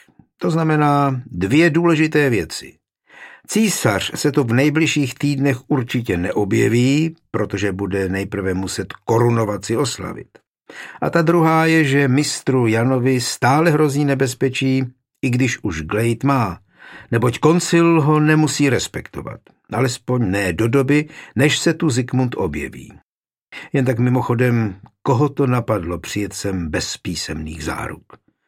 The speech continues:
Víte vy, co všechno se mohlo stát? Hm. Dopadlo to dobře a doufám, že i nadále půjdou mé věci správnou cestou, protože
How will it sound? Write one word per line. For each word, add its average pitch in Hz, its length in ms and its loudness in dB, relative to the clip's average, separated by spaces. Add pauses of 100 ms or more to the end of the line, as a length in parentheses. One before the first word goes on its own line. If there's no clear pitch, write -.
(240)
Víte 139 340 2
vy, 127 160 2
co 117 160 -2
všechno 113 460 0
se 107 180 -4
mohlo 95 280 -6
stát? 131 440 -2 (580)
Hm. 143 60 -4 (960)
Dopadlo 208 380 4
to 139 160 4
dobře 98 580 0 (240)
a 107 100 0
doufám, 165 480 4
že 139 100 4
i 120 160 2
nadále 143 600 2
půjdou 127 720 2
mé 139 340 4
věci 123 400 0
správnou 101 600 -2
cestou, 85 800 -6
protože 120 480 -2